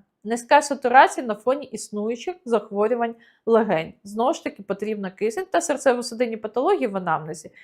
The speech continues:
які нам будуть говорити на те, що є оці коморбідності.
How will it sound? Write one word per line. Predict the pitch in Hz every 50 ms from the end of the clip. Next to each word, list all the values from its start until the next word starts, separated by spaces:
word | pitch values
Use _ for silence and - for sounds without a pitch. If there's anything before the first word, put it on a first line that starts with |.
| - _ -
які | 208 196 - 233
нам | 220 220 208 202
будуть | 214 202 208 202 202
говорити | 208 208 202 208 214 240 269 262 - 208
на | 190 190
те, | - 330 415 415
що | 415 - 220
є | 185 185 185 214 247 311 330 320 -
оці | - 214 - - - 240 240 240 240 _ _ _ - - - - - - _ _ _
коморбідності. | - 269 285 311 330 302 254 208 196 196 190 190 - 151 165 - _ - -